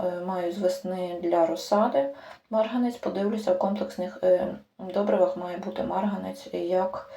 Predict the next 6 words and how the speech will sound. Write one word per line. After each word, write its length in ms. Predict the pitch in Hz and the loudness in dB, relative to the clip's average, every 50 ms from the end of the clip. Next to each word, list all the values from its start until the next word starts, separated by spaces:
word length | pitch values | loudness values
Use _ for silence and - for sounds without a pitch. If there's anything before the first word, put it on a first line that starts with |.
| - - - - _ _ _ _ - - | -16 -16 -18 -20 _ _ _ _ -10 -6
е, 160 | 165 170 170 | -6 -6 -6
в 60 | 170 | -8
списку, 460 | - - - 208 208 208 - - 208 | -10 -4 -2 -2 -2 -2 -2 -4 -4
у 80 | 190 180 | -2 2
переліку 640 | - 185 185 190 202 214 214 214 196 190 180 - - - - _ _ _ _ _ _ _ _ - - - - - | 6 6 8 8 6 4 2 0 0 0 0 0 -4 -8 -14 _ _ _ _ _ _ _ _ -20 -20 -14 -4 -2
мікроелементів. 920 | 185 180 175 - - 185 180 185 190 185 180 175 165 156 160 - - - | 0 0 2 4 6 8 8 8 6 4 2 0 -2 -4 -6 -8 -10 -12